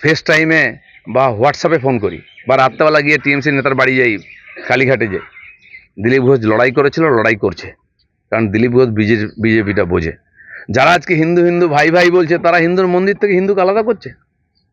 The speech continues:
বিজেপি তাই করেছে নাকি? কাশী বিশ্বনাথ মোদিজি তৈরি করেছেন। কেউ বলবে মোদির মন্দির, সবাই মাথা ঠুকছে। আমি তো বলছি, যদি জগন্নাথ মন্দিরে গিয়ে কেউ মাথা ঠুকে দেয়, সে কি টিএমসি হয়ে যাবে?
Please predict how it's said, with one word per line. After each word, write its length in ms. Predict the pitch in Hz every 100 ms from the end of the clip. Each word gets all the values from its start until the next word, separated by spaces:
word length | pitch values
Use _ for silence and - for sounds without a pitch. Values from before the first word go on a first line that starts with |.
| -
বিজেপি 300 | 101 117 127
তাই 180 | 139 139
করেছে 280 | 165 208
নাকি? 180 | 214 143 - 123 - _ _
কাশী 260 | 117 117 151
বিশ্বনাথ 360 | 151 165 170
মোদিজি 380 | 156 120 131 147
তৈরি 240 | 131 113 104
করেছেন। 280 | 95 92
কেউ 140 | 92 123
বলবে 220 | 135 170
মোদির 300 | 123 123 143
মন্দির, 280 | 151 165 160 - _ _ _ _ _ -
সবাই 200 | - 135
মাথা 260 | 156 143 147
ঠুকছে। 300 | 120 104 - - _ _ _ _ _ _ _ _ _ -
আমি 180 | 135 175
তো 100 | 180
বলছি, 260 | 143 104
যদি 200 | 110 127
জগন্নাথ 380 | 135 120 123 127
মন্দিরে 380 | 131 139 143 147
গিয়ে 180 | 143 147
কেউ 160 | 156
মাথা 280 | 147 113 131
ঠুকে 220 | 117 135
দেয়, 100 | 131
সে 160 | 107 117
কি 100 | 131
টিএমসি 380 | 120 117 110 170
হয়ে 120 | 208
যাবে? 180 | 254